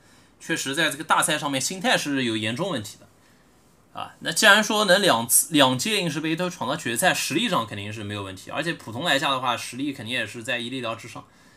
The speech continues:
但这个确实大赛这个心态啊，这个需要好好的去调整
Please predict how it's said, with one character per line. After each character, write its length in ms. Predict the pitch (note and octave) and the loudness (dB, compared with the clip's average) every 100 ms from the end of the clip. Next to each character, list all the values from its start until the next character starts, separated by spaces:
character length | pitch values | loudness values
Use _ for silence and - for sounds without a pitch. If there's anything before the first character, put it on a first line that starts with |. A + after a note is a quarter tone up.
| _ - | _ -4
但 180 | D3 | -2
这 140 | - E3 | 0 0
个 80 | C#3 | 0
确 160 | - | -4
实 120 | C#3+ | -6
大 260 | C#3+ E3+ D#3 | 0 2 2
赛 280 | C#3+ E3 A2 | 4 4 2
这 160 | G#2 | -2
个 320 | G#2 F#2+ - - _ _ _ _ _ - | -10 -14 -16 -20 _ _ _ _ _ -10
心 260 | - F3 | -4 -2
态 240 | E3+ E3+ - _ _ | 2 2 0 _ _
啊， 200 | - - _ _ _ _ | -20 -20 _ _ _ _
这 80 | - | -12
个 300 | A2 G#2 G#2 G#2 | -6 -6 -6 -12
需 140 | - B2+ | -12 -4
要 100 | A2+ | -2
好 160 | G#2+ | -2
好 140 | G2 A2 | -4 -4
的 100 | A2 | -4
去 160 | G2+ | -8
调 200 | G#2 G2+ | -12 -12
整 100 | F#2+ | -12